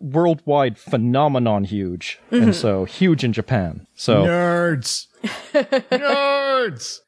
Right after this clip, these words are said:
Speaker 1: I'm completely separated from Doctor Who fandom. I actually don't know anything about it other than that was, like, huge news, was that the new Doctor is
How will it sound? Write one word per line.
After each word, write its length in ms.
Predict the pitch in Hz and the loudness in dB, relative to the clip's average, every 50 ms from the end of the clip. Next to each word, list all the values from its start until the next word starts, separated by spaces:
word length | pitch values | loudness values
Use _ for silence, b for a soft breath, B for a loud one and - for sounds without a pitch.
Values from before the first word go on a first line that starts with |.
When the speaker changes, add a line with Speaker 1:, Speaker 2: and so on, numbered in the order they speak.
| _ _ _ - | _ _ _ -2
Speaker 1:
I'm 180 | 151 165 220 | 0 0 0
completely 360 | 220 226 190 196 196 185 151 135 | 0 0 0 0 0 0 0 0
separated 520 | - 151 151 - 135 123 117 113 104 - | 0 0 0 2 2 2 2 2 0 0
from 200 | - 127 117 113 | 0 2 2 2
Doctor 260 | 101 113 107 - - 113 | 2 2 0 0 0 -2
Who 140 | 117 110 | 0 0
fandom. 320 | 95 - 110 104 101 107 117 | 0 0 0 0 2 2 2
I 100 | 123 127 | 2 2
actually 200 | 131 - 147 135 | 2 0 -2 0
don't 180 | 131 120 117 | 0 0 0
know 140 | 123 117 117 | 0 -2 0
anything 280 | 120 120 123 117 120 113 | 0 0 -2 -2 -2 -2
about 240 | 107 113 120 117 113 | 0 2 2 2 0
it 80 | 104 - | 0 0
other 240 | 139 151 151 156 151 | 0 0 2 2 0
than 340 | 123 127 113 110 101 98 98 - - | 0 0 0 0 0 -2 -4 -2 0
that 180 | 123 120 - | 0 0 0
was, 160 | 123 110 - | -2 -4 -2
like, 180 | 117 107 104 - | -2 -2 -2 -2
huge 340 | - - 156 135 120 113 117 | -2 0 0 0 0 0 0
news, 320 | 123 120 113 107 98 98 | 0 2 0 0 -2 -4
was 120 | 104 95 - | -6 -4 -2
that 200 | 107 101 98 - | -2 -2 -2 -4
the 140 | - - 117 | -6 -6 -4
new 300 | 113 117 131 147 147 131 | 0 2 2 2 2 4
Doctor 400 | 123 123 113 117 - - 120 107 | 4 2 2 2 0 0 0 0
is 180 | 104 104 95 | 0 0 -2